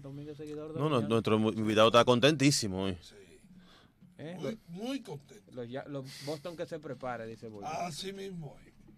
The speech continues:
Speaker 2: Ay, mi madre.
Speaker 3: Le ganamos diez nueve en la serie regular.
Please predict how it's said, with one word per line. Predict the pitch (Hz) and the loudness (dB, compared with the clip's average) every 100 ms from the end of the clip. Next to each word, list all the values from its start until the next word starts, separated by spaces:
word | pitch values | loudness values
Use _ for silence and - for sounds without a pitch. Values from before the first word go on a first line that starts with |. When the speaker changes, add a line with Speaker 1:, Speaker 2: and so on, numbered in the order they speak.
| - _ _ - - | -20 _ _ -2 2
Speaker 2:
Ay, | 110 120 | 4 2
mi | 104 107 | 0 -4
madre. | 95 87 87 85 85 85 - - - - - - - | -6 -8 -8 -8 -8 -8 -14 -18 -20 -16 -14 -14 -14
Speaker 3:
Le | 165 | -10
ganamos | 165 165 175 185 | -8 -8 -6 -6
diez | 185 190 | -2 -2
nueve | 185 180 180 160 | -2 -6 -8 -8
en | 143 | -10
la | 143 | -10
serie | 139 156 151 | -10 -12 -10
regular. | 147 139 123 | -8 -10 -12